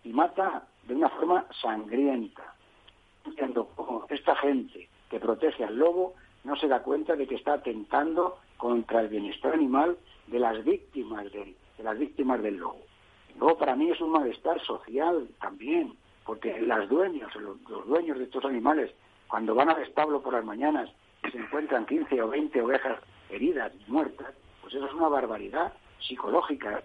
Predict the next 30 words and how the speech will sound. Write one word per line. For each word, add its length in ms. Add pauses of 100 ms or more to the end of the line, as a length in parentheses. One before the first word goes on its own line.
es 180
un 100
impacto 720 (300)
impresionante, 960
¿no? 160 (300)
Entonces, 300
lo, 200
lo, 240
lo, 220
lo 120
que 100
hay 100
que 80
hacer, 220
en 80
mi 60
opinión, 280
como 160
hemos 140
comentado, 500 (380)
aliméntese 840
al 220
lobo 320 (460)
de 160
carne 520
procedente 600
del 160
matadero, 640 (520)
pero 220
no 240